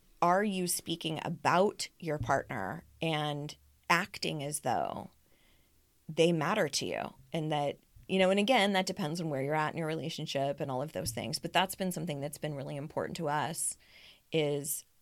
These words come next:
I want to gloat about my partner and how amazing he is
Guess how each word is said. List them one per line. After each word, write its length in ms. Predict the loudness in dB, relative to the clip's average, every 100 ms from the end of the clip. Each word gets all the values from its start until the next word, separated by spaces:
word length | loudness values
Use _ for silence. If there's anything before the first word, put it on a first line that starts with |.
| _ 0
I 140 | 4 4
want 240 | 2 2
to 60 | 0
gloat 840 | -2 -4 0 2 2 0 -2 -4 -8 _ -20 _ _ _ _
about 400 | 2 6 6 6
my 160 | 2 0
partner 640 | 2 0 2 0 2 2
and 120 | 0 0
how 160 | 0
amazing 440 | 0 -2 -2 0 0
he 180 | 2 0
is 320 | 0 -2